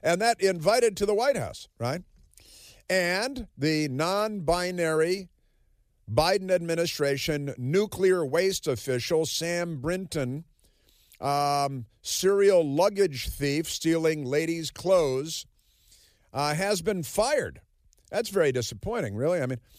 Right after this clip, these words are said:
'cause they hadn't fired him until yesterday, and now they, meaning the Biden administration, firing him, meaning them. <laughs>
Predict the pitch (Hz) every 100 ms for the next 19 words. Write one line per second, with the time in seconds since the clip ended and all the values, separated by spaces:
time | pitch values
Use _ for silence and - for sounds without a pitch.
0 | - _ 151 143 131 - _ _ - 143
1 | 160 156 156 175 151 151 143 120 - 170
2 | 160 147 139 131 120 - _ _ _ _
3 | _ - 220 220 135 147 170 - _ _
4 | _ 120 139 143 135 120 - 156 151 139
5 | 123 - 123 165 240 - 131 107 92 113
6 | - _ _ _ 117 131 135 135 135 127
7 | 117 _ 107 139 233 175 139 170 _ -
8 | 135 139 131 123 160 175 139 117 113 107
9 | - 101 98 120 117 _ _ _ _ _
10 | - - 151 143 139 131 139 226 156 151
11 | 147 _ _ 127 143 127 117 160 147 123
12 | 120